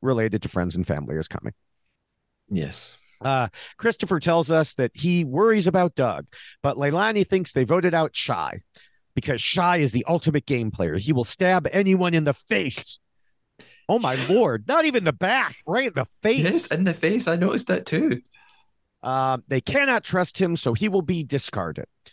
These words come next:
Speaker 1: Now, first, as we're watching this, I don't know where this, she gets this from. We have not seen this. We have not
Speaker 2: Yeah.
Speaker 1: seen this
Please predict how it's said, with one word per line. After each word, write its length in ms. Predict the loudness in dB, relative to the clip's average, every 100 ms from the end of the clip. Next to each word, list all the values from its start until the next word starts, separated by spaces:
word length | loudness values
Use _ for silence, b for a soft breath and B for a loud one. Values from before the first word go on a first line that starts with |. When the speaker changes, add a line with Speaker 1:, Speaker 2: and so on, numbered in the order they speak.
| b _ _ _ _ -2
Speaker 1:
Now, 260 | 0 -2 -8 _
first, 540 | 0 2 2 -2 -8 -18 _ _ _ _ -2
as 260 | 0 2 2
we're 80 |
watching 440 | 2 0 -2 -4 -4
this, 180 | -4 -2
I 100 | 0
don't 240 | 2 4 4
know 80 |
where 180 | 4 2
this, 100 | 2
she 160 | -4 -2
gets 280 | 0 0 -2
this 160 | -2
from. 160 | -2 -4 B -2
We 220 | 2 4
have 180 | 4 4
not 280 | 2 2 2
seen 340 | 2 4 4
this. 380 | 2 -2 -10 -12 _ _ b b 0
We 100 | 0
have 100 | 2
not 200 | 2 2
Speaker 2:
Yeah. 80 |
Speaker 1:
seen 240 | 2 2 4
this 260 | 0 -2